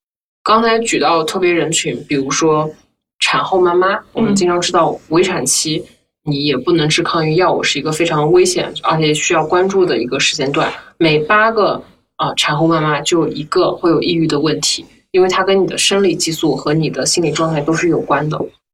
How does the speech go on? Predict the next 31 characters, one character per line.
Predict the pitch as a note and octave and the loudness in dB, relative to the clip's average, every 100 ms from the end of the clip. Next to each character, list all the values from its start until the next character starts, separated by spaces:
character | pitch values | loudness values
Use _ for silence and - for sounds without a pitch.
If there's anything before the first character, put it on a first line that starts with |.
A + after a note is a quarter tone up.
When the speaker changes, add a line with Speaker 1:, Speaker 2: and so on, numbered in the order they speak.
| _ | _
Speaker 1:
然 | G3 | 0
后 | G#3+ A#3 | 2 4
第 | B3 | 2
二 | A3+ | 2
个， | F#3 | 0
比 | - | -2
如 | D3 | -2
说 | D3 E3+ E3+ | 0 0 2
留 | D#3+ E3 | 2 2
学 | E3 | 0
生， | E3 E3+ E3 | 0 0 -2
是 | - | 0
我 | D3+ | -2
们 | C#3+ | -2
经 | D#3 | -2
常 | D3 | 0
被 | C#3+ | 0
讨 | C#3 D#3+ | -2 -2
论 | D3 C#3 | 0 0
到 | C#3+ C3 | 0 -2
的， | - - - _ | -4 -10 -20 _
他 | - G3+ | 0 2
们 | G3+ | 2
突 | - | 2
然 | A3 F3 | 2 2
切 | F3+ - G3+ | 0 0 0
换 | G#3 G3+ | 2 0
了 | E3 | 0
自 | - | -2
己 | D3+ | -2
的， | B2+ C#3+ | -2 -4